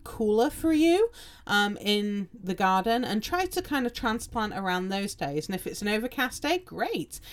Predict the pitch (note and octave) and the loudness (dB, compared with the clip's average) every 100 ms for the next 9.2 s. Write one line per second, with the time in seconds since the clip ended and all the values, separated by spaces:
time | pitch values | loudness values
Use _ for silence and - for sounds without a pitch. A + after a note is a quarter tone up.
0 | - - A#3+ C#4+ E4 D4+ B3+ B3 - A#3+ | -6 0 4 6 6 6 4 2 0 -4
1 | A#3 A3+ A#3+ A3+ A3+ A3 F#3+ B3 G#3+ B2+ | -2 -4 -2 -2 0 -2 0 2 2 -2
2 | D#3+ - - - D#3+ D#3+ E3 F#3 B3+ A3 | -8 -12 -20 -2 0 0 -4 -2 0 0
3 | D3 F3 E3 D3+ F3 E3 E3 E3+ D#3+ E3+ | 0 -2 -2 0 0 0 0 -4 -2 -4
4 | - E3 E3 F3 E3+ - - C#4+ B3+ A#3 | -4 0 2 2 0 0 2 6 8 8
5 | - - A3+ A#3+ D#4+ F#3+ E3 - - - | 8 6 6 4 4 2 -2 -10 -14 0
6 | G#3 G3+ G#3 G#3 - - - - B3 - | 4 4 2 -2 -8 -16 -6 6 6 6
7 | - - - - A#3 G#3+ G3 E4+ F#4 D#4+ | -2 -20 -20 -4 0 0 2 2 2 0
8 | - E4+ - - D4+ D4+ C#4+ G3+ G3 F#3 | 2 2 2 2 4 4 2 0 0 0
9 | F#3 | -2